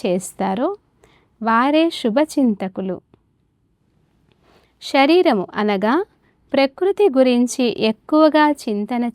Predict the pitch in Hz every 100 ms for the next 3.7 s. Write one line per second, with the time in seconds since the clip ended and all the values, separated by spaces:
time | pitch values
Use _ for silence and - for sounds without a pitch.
0 | - 202 - - 349 - _ _ _ _
1 | _ _ _ _ _ 294 311 370 - 302
2 | 339 415 392 302 262 254 233 233 269 -
3 | 190 196 190 208 202 196 -